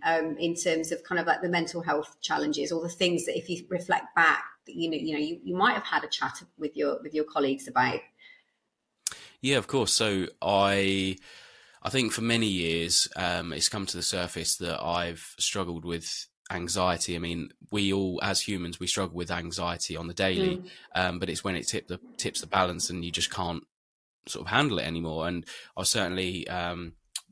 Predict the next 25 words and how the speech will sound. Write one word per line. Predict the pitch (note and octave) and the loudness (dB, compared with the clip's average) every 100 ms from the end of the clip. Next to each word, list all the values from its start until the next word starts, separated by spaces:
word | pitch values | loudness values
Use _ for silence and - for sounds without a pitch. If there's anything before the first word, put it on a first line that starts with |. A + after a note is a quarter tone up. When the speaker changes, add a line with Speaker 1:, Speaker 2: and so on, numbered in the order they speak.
| _ _ - | _ _ -6
Speaker 2:
faced | - F#2+ F2+ - | 0 2 2 0
with | F2+ | 0
Speaker 1:
Yeah. | |
Speaker 2:
that | F#2+ F#2+ - | 4 4 2
and, | F2+ - | -2 -6
and | F#2+ | -8
panic | - G#2+ G2 - | 0 0 0 -2
attacks | - F#2+ E2 - | -2 0 0 -2
as | F2 | -2
well. | F#2 F2 | -2 0
That's | E2 | 0
something | F#2+ D#2+ | -2 -4
I'm | F2+ | -6
very | F#2 F2+ F2+ - | -2 -2 -4 -6
familiar | - F#2 F2+ F2+ | -6 -2 0 0
with, | F2+ F2 - _ | 0 -4 -6 _
panic | - G#2 F#2+ | 0 2 2
attacks, | - F#2 - - - | 0 0 0 -4 -2
as | G2 F2+ | -2 2
well | G#2 F#2+ | 2 2
as | F2+ F2 - - - | 0 -2 -6 -10 -4
anxiety | F2+ F2 F#2 F#2+ F2+ - F2+ | -4 -2 2 2 2 0 -2
episodes, | - - F2 - | 0 0 0 -2
so | F2 | -4
hei-, | F#2 F#2 | -2 -2